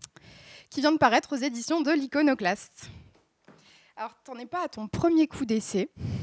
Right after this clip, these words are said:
Voilà. Euh, t'as déjà semé autour de toi une petite ribambelle d'œuvres, euh, des romans, huit, si je me trompe pas, euh, des nouvelles, des recueils de poèmes, entre autres, pour lesquels t'as reçu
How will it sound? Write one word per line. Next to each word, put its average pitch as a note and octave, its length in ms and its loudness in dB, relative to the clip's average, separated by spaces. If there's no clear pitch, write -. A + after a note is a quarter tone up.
Voilà. F#3 300 -4
Euh, F#3+ 340 0
t'as F#3 120 2
déjà A3 360 2
semé C4+ 300 0
autour C4 180 -2
de A3+ 100 -2
toi B3 180 0
une A#3 100 -4
petite - 420 -4
ribambelle A3 560 2
d'œuvres, G3+ 440 4
euh, F#3+ 380 2
des F3+ 220 -4
romans, G#3 360 -2
huit, G#3 280 -4
si - 340 -10
je G#3+ 80 -12
me G#3+ 80 -8
trompe G3+ 340 -18
pas, C#4 180 -4
euh, A3+ 140 -2
des B3 120 -6
nouvelles, C#4+ 460 2
des A#3 100 0
recueils C4+ 360 0
de C4 80 0
poèmes, C#4 640 2
entre A#3+ 300 0
autres, - 180 4
pour G#3 160 0
lesquels C4 300 -2
t'as G#3 140 -2
reçu F#3+ 500 -6